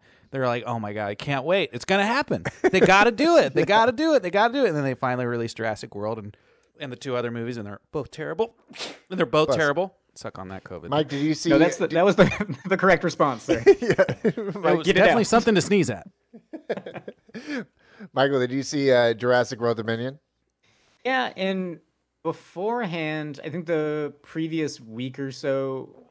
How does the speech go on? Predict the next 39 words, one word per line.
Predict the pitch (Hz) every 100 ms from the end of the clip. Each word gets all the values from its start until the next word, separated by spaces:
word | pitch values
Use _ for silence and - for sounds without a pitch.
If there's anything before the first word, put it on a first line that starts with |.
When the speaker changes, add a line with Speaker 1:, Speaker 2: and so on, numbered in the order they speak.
| _
Speaker 3:
I'd, | 139 120 - _ _ _ _
you | 123
know, | 120 95 _ _ _ _ _ _ _
rewatched | 160 175 156 147 123 - - _
the | 135 127 123 117 113 107
franchise. | 98 123 98 92 - - _ _ _ _
Speaker 1:
Mm. | 135 165 151
Speaker 3:
Um, | 117 101 101 -
Speaker 1:
<laughs> | - - -
All | 143 185
Speaker 3:
and | 233
then | 285
the | 285
Speaker 1:
six? | - 190 262 - - - _ _ _ _ _ _ _
Speaker 3:
Yeah, | 170 131 123
and | 175
then | 170 170
I | 165
watched | 160 156 -
the | 160
light | 131 139 143
in | 143
my | 135 131 127 127
eyes, | 123 117 107 -
uh, | - 127 120 113
just, | 107 120
like, | 123 104
get | 127 113
less, | 123 123 117 135
less | 127 113
joyful | 123 123 117 117 113 110 - 113
Speaker 1:
<laughs> | _ -
Speaker 3:
going | 131 135 131
from | 127 139 127
the | 123
first | - 123 123 123 -
one | 123 123 123 120 117 _ _
to, | - - 120 117 113 113 110
which | 143 151